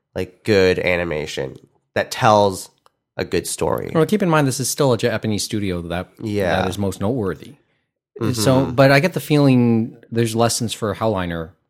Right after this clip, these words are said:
Speaker 2: for, um, from what they learned from this. For
Speaker 1: So
Speaker 2: them.
Speaker 1: it's like, I felt like this was a bit of a litmus test just to see what they can do.
Speaker 2: Pass?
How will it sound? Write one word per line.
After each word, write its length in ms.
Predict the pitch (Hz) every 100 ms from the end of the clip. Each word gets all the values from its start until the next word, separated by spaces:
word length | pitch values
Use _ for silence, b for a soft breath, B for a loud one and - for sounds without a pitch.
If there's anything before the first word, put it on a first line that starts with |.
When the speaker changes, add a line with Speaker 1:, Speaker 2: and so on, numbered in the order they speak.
| _ _
Speaker 2:
for, 260 | 98 90 87
um, 380 | 87 90 90 95
from 140 | - 98
what 120 | 95
they 100 | 101
learned 240 | 101 123 113
from 140 | 80
this. 300 | - - - _ _ _ -
For 100 | -
Speaker 1:
So 220 | 123 117
Speaker 2:
them. 80 | B B B _
Speaker 1:
it's 200 | 147 143
like, 280 | 151 143 - -
I 100 | 127
felt 240 | 143 151
like 300 | 175 170 - _ 104
this 260 | 101 -
was 280 | 117 113 101
a 60 | 104
bit 100 | 101
of 100 | 98
a 40 | 90
litmus 340 | 80 98 120
test 520 | - 143 196 - - _ _ _
just 100 | 120 110
to 60 |
see 640 | - - 101 101 101 101 _ _ _ _ -
what 160 | 101
they 160 | 95 95
can 180 | 90 82
do. 400 | 78 113 196 196 _
Speaker 2:
Pass? 340 | - 135 156